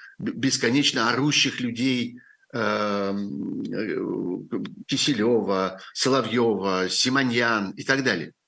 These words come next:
Что их объединяет? Бесконечные унижения –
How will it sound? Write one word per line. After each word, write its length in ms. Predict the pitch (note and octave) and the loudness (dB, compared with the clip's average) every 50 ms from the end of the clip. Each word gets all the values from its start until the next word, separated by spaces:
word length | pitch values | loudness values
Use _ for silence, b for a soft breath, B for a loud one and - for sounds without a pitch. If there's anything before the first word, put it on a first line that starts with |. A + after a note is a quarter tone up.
| _ _ _ _ | _ _ _ _
Что 300 | - - - - G3+ F#3+ | 0 0 4 4 4 2
их 380 | G3 - - F#3+ E3 - - - - | 4 2 4 4 4 4 0 -4 -4
объединяет? 720 | G#2+ G#2 G#2 G#2 A2+ G2+ A2+ G#2+ G2+ F2+ C#2+ C2 - - - _ _ _ _ b b b b - | -4 -4 -4 -4 -4 -2 -2 -2 -2 -2 -4 -6 -8 -12 -16 _ _ _ _ b b b b -2
Бесконечные 920 | - D#3 D#3 D#3 D#3+ - F#3 D#3+ D3+ D3+ D#3 C#3+ - - - C#3+ C3 B2+ | 0 2 2 2 2 2 2 4 4 4 4 4 4 4 4 4 0 0
унижения – 840 | - A#2+ A#2+ B2+ B2+ B2 B2 - B2 G#2 E2 D2+ C#2+ C#2+ - - | 0 -2 -2 0 0 0 0 2 0 0 0 -2 -6 -8 -10 -14